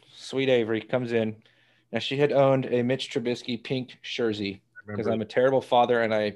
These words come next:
Speaker 1: put that upon my child years ago.
Speaker 2: Not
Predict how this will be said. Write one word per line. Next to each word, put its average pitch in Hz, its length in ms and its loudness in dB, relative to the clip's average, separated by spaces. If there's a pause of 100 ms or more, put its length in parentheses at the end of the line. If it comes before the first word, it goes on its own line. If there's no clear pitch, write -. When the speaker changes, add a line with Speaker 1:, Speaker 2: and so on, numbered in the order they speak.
(100)
Speaker 1:
put - 160 -6
that 104 180 -2
upon 104 300 -6
my 104 100 -2
child 101 440 -2 (400)
years 110 440 -4
ago. 98 400 -2 (640)
Speaker 2:
Not 127 140 4